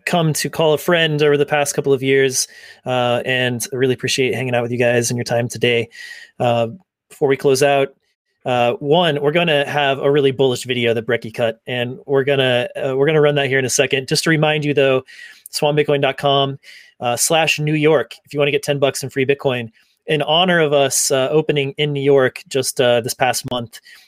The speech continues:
uh, which means we're in all fifty states and U S territories now, uh, which is super exciting.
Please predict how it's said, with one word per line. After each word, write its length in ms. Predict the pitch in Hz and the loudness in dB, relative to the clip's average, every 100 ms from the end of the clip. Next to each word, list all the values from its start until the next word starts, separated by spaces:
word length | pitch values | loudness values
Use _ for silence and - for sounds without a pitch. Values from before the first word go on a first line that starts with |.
| - | -10
uh, 320 | 127 123 123 | -4 -2 -2
which 420 | 120 131 127 - | 0 0 0 -8
means 240 | 131 139 131 | -4 -4 2
we're 140 | 131 | 2
in 100 | 139 | 4
all 140 | 147 151 | 2 0
fifty 260 | 151 143 | -4 -6
states 320 | - 143 131 | -2 0 0
and 160 | 151 147 | 0 2
U 120 | 139 | 2
S 100 | 131 | 2
territories 560 | - 131 127 127 123 135 | 0 -2 0 -2 -2 -2
now, 300 | 123 123 120 _ - _ - | -2 -2 -4 _ -20 _ -4
uh, 220 | 120 120 | 0 0
which 160 | 123 127 | 0 -2
is 80 | |
super 220 | - - 156 | -2 2 2
exciting. 560 | 113 123 113 110 113 | 2 0 0 -2 -6